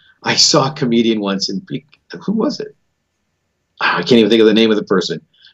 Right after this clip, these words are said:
But he said, "Man, that war on terrorism would have been over in a week if you had gotten the Canadians to do it." Because all you literally do is you hand them hockey sticks and say, "Hey, Obama's got the puck."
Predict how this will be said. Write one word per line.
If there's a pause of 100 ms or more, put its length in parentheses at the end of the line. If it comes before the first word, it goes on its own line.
But
he
said,
"Man, (220)
that
war
on
terrorism
would
have
been
over
in
a
week (100)
if
you
had
gotten
the
Canadians
to
do
it." (680)
Because
all
you
literally
do
is
you
hand
them
hockey
sticks
and
say,
"Hey, (460)
Obama's
got
the
puck."